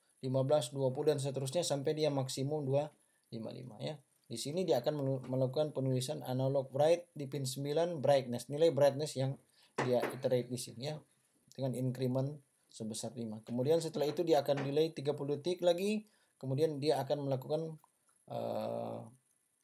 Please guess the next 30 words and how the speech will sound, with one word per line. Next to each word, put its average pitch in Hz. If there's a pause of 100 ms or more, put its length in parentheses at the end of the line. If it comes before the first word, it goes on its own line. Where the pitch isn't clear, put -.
eh, 120
decrement 143
sini 120
ya, 160
decrement 131
dari 135
dua 135
lima 131
lima 151
menjadi 131
nol 196 (420)
dengan 127 (560)
step 139 (480)
minus 127
ini 113
kan, 147 (140)
ya, 131
seperti -
itu -
ya. 135 (380)
Kurang, 123
kurang 117
lima 117
orang 104
Manado 107
bilang -
ya. 139
Oke, -
seperti 120
itu, 190